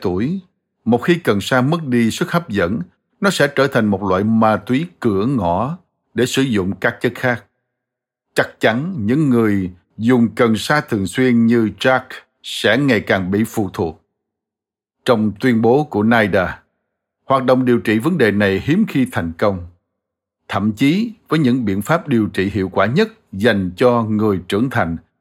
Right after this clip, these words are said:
cũng chỉ có khoảng năm mươi phần trăm người đăng ký điều trị đạt được khoảng thời gian kiêng trong hai tuần đầu tiên,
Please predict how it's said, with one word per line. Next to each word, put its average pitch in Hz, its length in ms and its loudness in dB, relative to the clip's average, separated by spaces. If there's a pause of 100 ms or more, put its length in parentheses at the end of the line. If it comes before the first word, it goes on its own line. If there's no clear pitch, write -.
(220)
cũng 139 200 0
chỉ 120 200 0
có 175 120 2
khoảng 127 340 0
năm 170 180 2
mươi 147 100 2
phần 98 260 -4
trăm 117 320 0
người 98 200 0
đăng 113 200 0
ký 143 160 -2
điều 104 200 -2
trị 87 360 -4 (120)
đạt 113 260 0
được 107 160 -2
khoảng 123 300 -6
thời 90 200 -2
gian 110 200 0
kiêng 107 360 0
trong 117 260 0
hai 147 220 -2
tuần 90 280 -4
đầu 87 180 -4
tiên, 101 300 -2